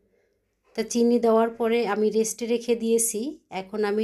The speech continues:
নারকেলের পুর বানিয়ে নিব। তা প্রথমে আমি একটু পানি দিয়ে দিয়েছি,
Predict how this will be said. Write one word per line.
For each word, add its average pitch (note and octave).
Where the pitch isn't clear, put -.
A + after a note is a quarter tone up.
নারকেলের A3
পুর A3
বানিয়ে A3+
নিব। A3+
তা G#3
প্রথমে G#3+
আমি G#3+
একটু A3+
পানি G#3+
দিয়ে A3
দিয়েছি, G#3+